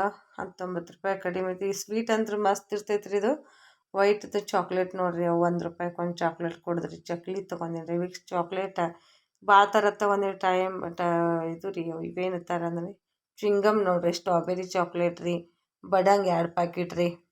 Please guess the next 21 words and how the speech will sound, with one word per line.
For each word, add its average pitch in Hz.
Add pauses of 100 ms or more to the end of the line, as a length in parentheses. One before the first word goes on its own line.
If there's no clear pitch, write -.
(600)
ಇಷ್ಟೆಲ್ಲ 220
ತೊಗೊಂಡ್ರೆ 226
ಮಿರಿ 226
ರೀ. 226 (600)
ಇನ್ನ 226 (140)
ಏನೈತ್ರಿ 240
ನಿಮ್ 226
ಅಂಗಡ್ಯಾಗ 214
ಅಂತ 226 (200)
ಒಬ್ಬೊಬ್ರು 196
ಕೇಳ್ತಾರೆ. 208 (640)
ಕೇಳೋರ್ಗೆ 254
ರೀ 262
ಇದ್ರ 240
ಕಟ್ಟನೆ 269
ಇಟ್ಟಿರ್ತೀನಿ 254
ರೀ, 254
ನಾನೇನ್ 226
ತೆಗ್ದಿಡಂಗಿಲ್ಲ 208
ರೀ 202
ಮಾಲ್. 196